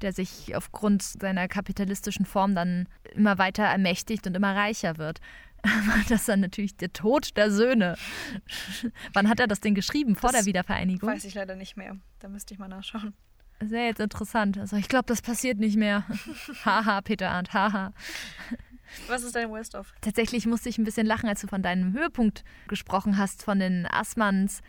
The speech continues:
Speaker 1: die sagen, dass das Mythos immer auch Rezeption bedeutet, weil genau das auch irgendwie zu meiner Katastrophe geworden ist in dem
Speaker 2: Mhm.
Speaker 1: Zusammenhang, weil nämlich Medea im Laufe der Zeit, je schlechter die Eigenschaften wurden, die ihr zugesprochen wurden, desto öfter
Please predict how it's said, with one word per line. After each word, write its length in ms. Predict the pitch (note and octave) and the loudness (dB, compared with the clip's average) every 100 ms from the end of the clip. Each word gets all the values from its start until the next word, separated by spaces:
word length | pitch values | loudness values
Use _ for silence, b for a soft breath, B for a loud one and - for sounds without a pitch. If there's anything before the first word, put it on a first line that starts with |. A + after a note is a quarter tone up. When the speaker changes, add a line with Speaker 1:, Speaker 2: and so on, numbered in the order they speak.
| b b b - | b b b -2
Speaker 1:
die 160 | G#3 | -2
sagen, 580 | F#3 F#3+ F#3 F#3 F3+ F3+ | 2 2 2 0 0 -2
dass 340 | F3+ F3+ - - | -2 -6 -10 -8
das 280 | F3 - G3 | -8 -4 2
Mythos 520 | G3 A3 A3 G3+ - | 2 4 0 -2 -2
immer 340 | G3+ G3 F#3 | 0 2 2
auch 140 | E3+ G#3+ | 0 -4
Rezeption 600 | - G3 - A3+ A3+ A#3+ | -6 -8 -4 0 2 2
bedeutet, 540 | G#3 F3+ F3 - - | 2 0 0 -4 -2
weil 160 | F#3+ F#3+ | -2 2
genau 280 | G3 F#3 | 2 2
das 380 | G3+ F#3+ A#3+ - - _ - | 0 -2 -4 -8 -14 _ -2
auch 340 | E3 G3 - | -2 -2 -6
irgendwie 360 | A3 G3+ F#3 G3+ | -2 0 -2 -6
zu 180 | - G3 | -2 0
meiner 380 | F#3 F#3 G#3+ | 2 4 2
Katastrophe 680 | F#3 F#3+ - E3+ - C#4+ - | 0 -6 -8 -10 -4 0 0
geworden 360 | G#3 F3 F3 F3 | 0 0 -2 -4
ist 120 | - | -4
in 80 | F3+ | -4
dem 140 | F3 | -4
Speaker 2:
Mhm. 40 | |
Speaker 1:
Zusammenhang, 560 | D4 F#3 F3 F3+ F#3 F#3 | -6 -2 0 0 0 0
weil 220 | F3+ A3 | 2 4
nämlich 420 | A3 F#3 F3+ A3+ - B B B | 6 4 2 -2 -6 B B B
Medea 540 | F#3+ F3+ G#3 F#3+ G3 A#3 B B | -2 2 2 4 2 -2 B B
im 140 | - G3 | 0 2
Laufe 300 | F#3 G#3 A3 | 2 2 0
der 140 | G3 | -2
Zeit, 260 | - G#3 G#3 | 0 0 0
je 100 | G3 | -2
schlechter 420 | - G3+ A#3+ C4+ | 0 0 0 -2
die 140 | A3 | 0
Eigenschaften 720 | - G3+ B3 A#3 F#3+ - G3 E3+ | 2 2 0 0 -2 2 0 2
wurden, 460 | F3 F3+ G3+ C4 B B - | 0 2 2 0 B B -4
die 80 | G#3 | -2
ihr 80 | F#3+ | -2
zugesprochen 560 | C#4 C4 - F3 F3 | -2 -4 -4 -4 -2
wurden, 200 | F#3 G3 | 2 2
desto 240 | F#3+ - G#3+ | 2 -2 0
öfter 460 | A#3 - B3 A#3+ | 0 0 0 0